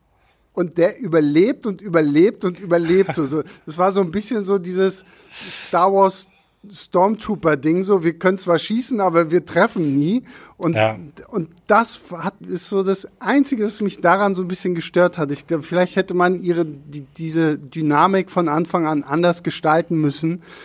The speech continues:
Speaker 1: dass
Speaker 2: Mhm.
Speaker 1: man irgendwie, ähm,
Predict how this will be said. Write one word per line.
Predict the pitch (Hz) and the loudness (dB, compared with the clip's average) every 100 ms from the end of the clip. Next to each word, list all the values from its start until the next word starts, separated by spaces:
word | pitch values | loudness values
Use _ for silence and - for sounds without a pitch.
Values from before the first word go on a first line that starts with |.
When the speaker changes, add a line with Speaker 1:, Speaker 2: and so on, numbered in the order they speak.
| - | -14
Speaker 1:
dass | - 107 | -6 0
Speaker 2:
Mhm. | 151 | 2
Speaker 1:
man | 156 151 | 4 2
irgendwie, | 156 156 160 160 160 151 - - _ _ | 0 -2 0 0 2 -2 -6 -20 _ _
ähm, | 170 151 147 147 143 147 | 0 2 2 0 -2 -6